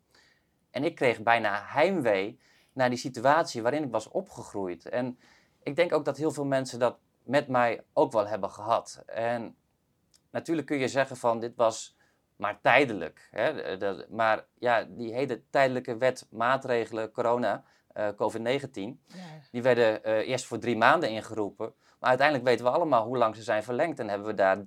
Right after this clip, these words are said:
Speaker 1: dr-, twee jaar mee te maken
Speaker 2: Ja.
Speaker 1: gehad.
Speaker 2: En intussen zijn sommige permanent opgenomen in het wetboek.
Speaker 1: Ja, maar wat nog veel belangrijker is, is denk ik dat het in de geest is blijven
Speaker 2: Ja.
Speaker 1: kleven van mensen. Nu
Speaker 2: Ja.
Speaker 1: nog,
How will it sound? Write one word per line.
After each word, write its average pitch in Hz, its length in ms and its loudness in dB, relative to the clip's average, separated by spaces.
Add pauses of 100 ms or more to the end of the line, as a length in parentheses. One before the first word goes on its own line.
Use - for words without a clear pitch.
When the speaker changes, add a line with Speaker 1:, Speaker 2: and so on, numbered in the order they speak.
(140)
Speaker 1:
dr-, 120 200 -10
twee 147 240 -2
jaar 98 280 2
mee 98 160 -4
te 110 100 -14
maken 151 340 -2
Speaker 2:
Ja. - 60 -14
Speaker 1:
gehad. 95 400 -4 (160)
Speaker 2:
En 208 120 -18
intussen 185 340 -12
zijn 165 180 -12
sommige 202 360 -12
permanent 175 680 -16 (200)
opgenomen 185 560 -12
in - 0 -
het 160 100 -18
wetboek. 160 460 -20
Speaker 1:
Ja, 143 420 4
maar 135 300 0
wat 131 200 0
nog 139 140 -4
veel 147 180 -4
belangrijker 156 640 0
is, 143 300 -4
is 123 340 -6
denk 127 300 -2
ik 117 360 -6
dat 117 160 -2
het 117 200 -8
in 113 240 -8
de 107 280 0
geest - 560 0
is 95 180 -12
blijven 98 340 -2
Speaker 2:
Ja. - 80 -20
Speaker 1:
kleven 98 400 -2
van 98 220 -6
mensen. 98 420 -6
Nu 131 140 -6
Speaker 2:
Ja. 214 60 -4
Speaker 1:
nog, 220 540 -2